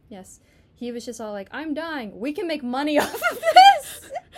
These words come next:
Speaker 2: Let's monetize it.
Speaker 1: Let's monetize it. Let's
Speaker 2: But
Speaker 1: make
Speaker 2: for a
Speaker 1: merch.
Speaker 2: good cause.
Speaker 1: But, yeah, for a good cause. Um, and it was, it was a very, it was a very good stream. I don't know if you've seen it.
Speaker 2: I have not,
Speaker 1: I have seen it.
Speaker 2: no.
Speaker 1: I watched it twice.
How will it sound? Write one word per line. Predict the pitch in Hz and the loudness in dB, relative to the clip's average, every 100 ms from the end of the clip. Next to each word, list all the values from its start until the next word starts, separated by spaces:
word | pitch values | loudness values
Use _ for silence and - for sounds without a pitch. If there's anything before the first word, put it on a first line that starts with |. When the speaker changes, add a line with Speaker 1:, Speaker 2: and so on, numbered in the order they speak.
| 381 | -6
Speaker 2:
Let's | 285 330 | -2 0
monetize | 320 330 330 302 330 233 240 | 0 0 -2 -2 -2 0 -2
it. | 240 508 | 0 0
Speaker 1:
Let's | 523 | 0
monetize | 349 339 349 392 403 339 247 226 226 | 2 4 4 4 0 -2 -2 -2 -2
it. | 233 | -2
Let's | 277 311 | -2 0
Speaker 2:
But | 554 | 2
Speaker 1:
make | 370 | 2
Speaker 2:
for | 523 508 | 2 2
a | |
Speaker 1:
merch. | 571 | 4
Speaker 2:
good | 523 539 - | 4 4 0
cause. | - 285 214 - - | -4 -4 -4 -8 -6
Speaker 1:
But, | 339 320 311 | 0 0 0
yeah, | 339 254 226 | -6 -4 -6
for | 294 277 | -6 -6
a | 269 | -6
good | 277 269 | -8 -8
cause. | - 262 190 180 - _ _ _ - | -10 -12 -12 -14 -20 _ _ _ -16
Um, | 240 214 196 - | -12 -12 -12 -14
and | 277 | -10
it | 339 | -8
was, | 370 | -8
it | - 359 | -10 -12
was | 370 | -12
a | 370 | -10
very, | 403 381 320 277 | -10 -10 -10 -12
it | - | -12
was | 190 | -12
a | |
very | 277 285 | -10 -10
good | 240 220 | -10 -12
stream. | - 208 190 | -14 -16 -16
I | 190 | -14
don't | 233 226 | -12 -12
know | 214 | -12
if | 202 | -14
you've | 185 185 | -16 -18
seen | - 170 175 | -18 -20 -16
it. | 170 | -14
Speaker 2:
I | 269 | -12
have | 262 | -12
not, | 233 214 208 202 | -12 -14 -14 -14
Speaker 1:
I | 220 | -12
have | - 262 | -10 -12
seen | 196 226 226 | -12 -12 -12
it. | |
Speaker 2:
no. | - | -12
Speaker 1:
I | 214 | -12
watched | 208 208 - | -12 -14 -16
it | 214 - | -20 -20
twice. | - 180 180 - | -20 -18 -18 -20